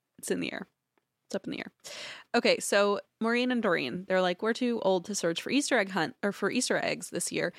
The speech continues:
But the younger brothers, Jojo and Steven, were still all about it. They were very excited about an egg hunt. So Sharon decided she was going to dye and decorate,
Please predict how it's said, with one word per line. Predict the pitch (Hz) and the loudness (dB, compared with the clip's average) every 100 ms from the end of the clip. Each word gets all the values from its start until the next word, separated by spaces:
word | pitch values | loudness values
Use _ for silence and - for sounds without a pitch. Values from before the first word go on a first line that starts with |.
| - - - | -18 -20 2
But | 190 - - | 4 4 -2
the | 202 | -2
younger | 185 175 170 | 0 0 -2
brothers, | 165 180 214 320 415 208 151 160 190 - 202 | -4 -2 0 0 2 2 2 -2 -4 -10 -8
Jojo | - 180 185 139 | -4 -2 -2 -4
and | 175 | -4
Steven, | - 220 233 214 139 147 - - | -4 -2 -2 -2 -4 -6 -10 -6
were | 170 175 170 170 | 0 2 2 0
still | - - 190 160 - | -2 -2 2 2 2
all | 185 254 | 4 4
about | 214 156 160 | 4 2 0
it. | 156 - | -2 0
They | |
were | 151 160 | 0 -2
very | 170 196 214 | 2 4 6
excited | 202 - 185 160 | 4 2 0 0
about | - 147 147 | -2 -2 -2
an | 135 | -2
egg | 151 - | -4 -4
hunt. | - 220 - | -6 -8 -4
So | - 190 | -4 -2
Sharon | - 220 262 | 0 0 0
decided | 269 - 170 165 170 | 0 2 2 2 -2
she | 185 | -4
was | 175 - | -4 -4
going | 156 156 | -4 -4
to | - 165 | -6 -6
dye | 165 156 156 175 | 0 2 2 0
and | 196 202 | -2 -2
decorate, | 165 - 175 156 147 - - | -2 -2 -2 0 0 -2 -8